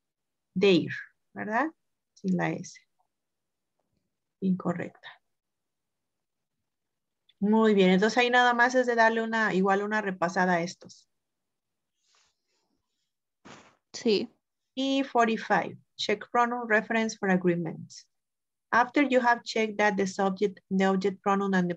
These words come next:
Speaker 1: possessive are used correctly. Ya después de que checamos que todo eso está bien, you should also check if of this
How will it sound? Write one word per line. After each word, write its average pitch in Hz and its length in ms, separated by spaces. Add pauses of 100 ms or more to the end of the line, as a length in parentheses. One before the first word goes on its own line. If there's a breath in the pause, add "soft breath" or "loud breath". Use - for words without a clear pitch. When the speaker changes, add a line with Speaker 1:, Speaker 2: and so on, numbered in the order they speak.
(120)
Speaker 1:
possessive 185 580
are 196 140
used 190 360
correctly. 185 500 (680)
Ya 220 80
después 247 240
de 240 100
que 202 140
checamos 214 500
que 190 100
todo 196 180
eso 196 140
está 190 240
bien, 180 320 (360)
you 220 100
should 233 180
also 208 300
check 196 380
if 202 280
of 185 200
this 190 400